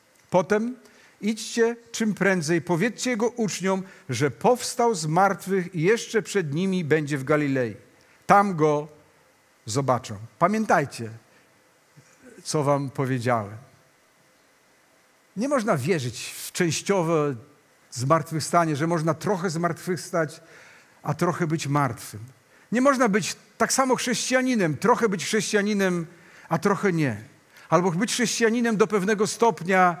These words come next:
a tak normalnie to chrześcijaństwem, Chrystusem za bardzo się nie przejmować, bo albo Jezus zmartwychwstał pierwszego dnia Wielkiej Nocy, albo nie. A jeśli rzeczywiście powstał z martwych,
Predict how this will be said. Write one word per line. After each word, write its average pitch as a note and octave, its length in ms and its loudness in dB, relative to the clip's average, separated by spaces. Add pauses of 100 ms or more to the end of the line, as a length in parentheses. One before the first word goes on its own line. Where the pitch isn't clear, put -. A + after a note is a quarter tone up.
(400)
a B3+ 120 2
tak A#3 180 2
normalnie G3 560 2
to D3+ 240 0
chrześcijaństwem, D#3 720 -2
Chrystusem C#3 440 -4
za C3+ 120 -2
bardzo C3+ 320 -2
się A#2+ 300 -4 (500)
nie B2 200 -2
przejmować, C#3+ 480 2
bo G3+ 140 2
albo A#3+ 240 6
Jezus C#4 300 2
zmartwychwstał A3+ 640 2
pierwszego G3+ 520 0 (260)
dnia G3+ 220 4
Wielkiej A3 320 2
Nocy, G#3+ 280 4
albo A#3+ 240 4
nie. B3+ 300 2 (1300)
A F#3+ 120 6
jeśli C4 280 0
rzeczywiście G#3 520 0
powstał A3+ 400 2
z D#3+ 100 -2
martwych, E3 640 2